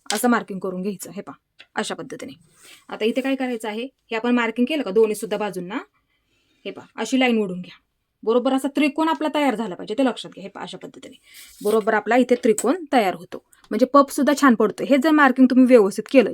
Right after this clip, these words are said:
छातीच्या टक्स अनुसार, तर तुमचा इथे पफ सुद्धा छान पडणार. आणि हा जर टक्स दिला, एकदम बसायला परफेक्ट तुम्हाला ब्लाऊज बसणार,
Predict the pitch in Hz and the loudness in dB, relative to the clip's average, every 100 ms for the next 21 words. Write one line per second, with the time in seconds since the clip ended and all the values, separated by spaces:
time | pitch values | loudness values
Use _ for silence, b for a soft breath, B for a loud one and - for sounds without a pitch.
0 | 220 208 196 214 214 - 202 190 220 254 | -6 -6 -4 -2 -4 -2 -2 -2 -4 -6
1 | B B - 240 262 254 254 247 247 254 | B B -2 2 6 4 4 0 0 0
2 | 226 247 247 214 214 214 - B B 202 | 0 2 0 0 -2 -2 -6 B B -4
3 | 214 247 247 262 262 262 - 262 220 - | 2 4 4 2 2 2 4 2 2 -2
4 | 226 208 269 277 247 233 214 220 - 208 | -4 0 6 6 6 2 0 -2 0 -2
5 | - 202 - 254 240 202 190 220 208 185 | -4 -8 -4 -2 -2 -2 -2 -2 -2 -2
6 | 185 - | -6 -6